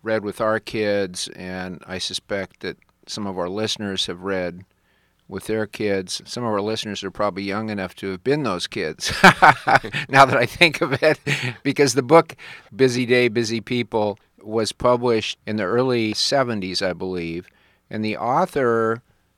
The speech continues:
was an emigre from Hungary.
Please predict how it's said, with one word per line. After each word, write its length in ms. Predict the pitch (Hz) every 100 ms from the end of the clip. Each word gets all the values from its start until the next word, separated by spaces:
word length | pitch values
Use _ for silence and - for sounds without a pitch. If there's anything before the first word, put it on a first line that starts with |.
| _
was 1200 | 104 110 107 104 101 98 98 98 98 98 101 - -
an 320 | 87 92 90 - _ _
emigre 580 | 113 123 127 120 117 113
from 460 | 107 107 98 98 98 _ _
Hungary. 760 | - - 185 190 123 92 78